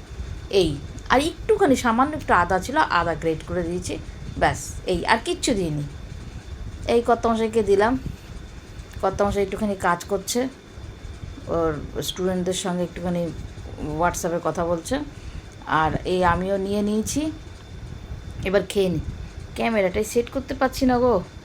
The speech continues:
দেখো, কর্তামশাইকে বলছি যে, "খেয়ে নাও, খেয়ে নাও", অথচ খাচ্ছে না, অথচ দেরি হয়ে গেছে কিন্তু তাও লা-, লাফালাফি করবে। এটাই হচ্ছে স-, মানে, বা, মানে, ঘরের কর্তাদেরও না এই একই স্বভাব।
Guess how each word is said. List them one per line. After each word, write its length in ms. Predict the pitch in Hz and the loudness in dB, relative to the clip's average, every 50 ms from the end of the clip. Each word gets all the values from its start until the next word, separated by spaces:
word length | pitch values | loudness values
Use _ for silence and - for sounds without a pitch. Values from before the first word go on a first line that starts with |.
| - - - - - - - - - - - - _ _ _ _ - - | -8 -8 -8 -8 -8 -12 -14 -12 -12 -12 -12 -12 _ _ _ _ -6 -2
দেখো, 260 | 226 220 - - 208 | -2 -2 -2 -2 -4
কর্তামশাইকে 600 | - 240 240 240 - 262 262 247 262 254 262 262 | 0 0 0 2 4 2 4 4 2 4 4 2
বলছি 540 | 240 214 226 262 285 294 277 - 262 247 233 | 2 6 8 8 8 8 6 4 4 4 4
যে, 140 | 220 240 226 | 4 2 0
"খেয়ে 260 | - - 262 262 269 | 6 10 10 12 12
নাও, 200 | 262 262 240 233 | 12 10 8 6
খেয়ে 260 | 233 - - 247 262 | 4 2 2 4 4
নাও", 220 | 254 247 226 226 226 - - - - - - - | 6 6 4 2 2 -2 -12 -10 -10 -8 -6 2
অথচ 360 | - - 214 214 226 202 - 214 202 190 185 190 - - | 4 4 6 6 4 4 4 4 6 6 4 2 0 -2
খাচ্ছে 280 | - 196 175 - - 180 | -2 -2 0 0 2 2
না, 60 | 190 | 2
অথচ 160 | 190 - 214 | 2 4 2
দেরি 280 | 226 196 233 269 269 302 | 6 8 8 8 10 12
হয়ে 160 | 311 302 294 | 12 12 12
গেছে 200 | 285 247 220 233 | 10 8 6 4
কিন্তু 160 | 214 196 190 | 2 2 2
তাও 240 | 196 226 240 240 240 | 4 6 6 8 10
লা-, 220 | 233 226 226 226 | 10 10 8 8
লাফালাফি 440 | 233 240 226 - 226 214 202 180 202 | 6 4 6 6 6 4 6 4 2
করবে। 340 | 196 196 180 170 160 165 - - | 4 4 4 4 2 -2 -2 0
এটাই 320 | 220 254 247 320 302 277 | 0 4 4 6 6 6
হচ্ছে 220 | 233 - - - - | 6 4 2 -2 -4
স-, 100 | - - - - - - - - - - - - - | -4 -4 -6 -8 -8 -6 -6 -6 -6 -6 -8 -6 -4
মানে, 260 | - 185 185 180 175 | -2 0 0 0 0
বা, 340 | 170 165 170 175 170 170 170 170 160 156 - - - - - - - - | 0 2 4 4 4 4 2 0 -4 -6 -8 -12 -16 -18 -18 -16 -12 -10
মানে, 320 | - 160 165 165 160 160 156 - - - - 156 156 - - - - | -8 -6 -4 -4 -4 -4 -4 -6 -6 -6 -6 -6 -6 -6 -6 -6 -2
ঘরের 280 | 180 190 214 240 233 | 2 4 4 6 4
কর্তাদেরও 540 | 226 - 214 220 - - 233 214 220 214 214 | 6 6 4 4 6 2 4 6 6 4 6
না 140 | 214 208 202 | 4 2 2
এই 280 | - - 196 196 190 | 4 6 6 8 8
একই 240 | 185 180 175 - 208 | 6 6 4 0 -4
স্বভাব। 320 | 180 - 175 151 151 147 | -4 -2 0 0 0 0